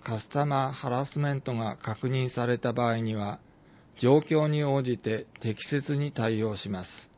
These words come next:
引き続き皆様からのご意見、ご要望には丁寧かつ真摯に対応しますので、ご理解、ご協力をお願いします。問い合わせ、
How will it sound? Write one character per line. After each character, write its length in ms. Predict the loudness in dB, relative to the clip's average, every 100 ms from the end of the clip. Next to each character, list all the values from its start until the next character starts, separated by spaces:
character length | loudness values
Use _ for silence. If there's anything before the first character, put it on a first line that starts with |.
| -20 -20 -20 -20 -20 -20 -20 -20 -20 -20 -20 -20 -20 -16
引 220 | -10 -4 0
き 0 |
続 300 | 0 0 0
き 300 | 0 0 0
皆 320 | 0 4 4
様 280 | 4 2 2
か 140 | 2
ら 140 | 2 2
の 140 | -2
ご 200 | -2 2
意 80 | 2
見、 400 | 2 0 0 -2 -8
ご 140 | 0 4
要 240 | 4 4
望 240 | 4 2 4
に 140 | 2
は 240 | -2 -4 -8 0
丁 260 | 2 4
寧 280 | 4 2 0
か 200 | -4 -4
つ 320 | -4 -4 -4 -4
真 280 | 0 0
摯 220 | 0 -2 -2
に 120 | -2
対 380 | -2 0 2 2
応 100 | 0
し 120 | 0
ま 160 | -2
す 100 | -2
の 180 | -2 -2
で、 200 | -4 -6 -10 -20 -20 -20 -2
ご 100 | 2
理 160 | 4 4
解、 400 | 4 2 2 -8 -6
ご 160 | -2 0
協 260 | 4 4
力 340 | 4 2 2 2
を 100 | 2
お 60 |
願 320 | 0 0 -2
い 60 | -4
し 140 | -4
ま 160 | -6 -6
す。 260 | -10 -12 -18 -20 -20 -20 -20 -20 -20 -20 -20 -20 -20 -20 -20 -20 -20 -20 -12
問 240 | 2 6 6
い 60 |
合 80 | 6
わ 140 | 6 2
せ、 320 | 2 0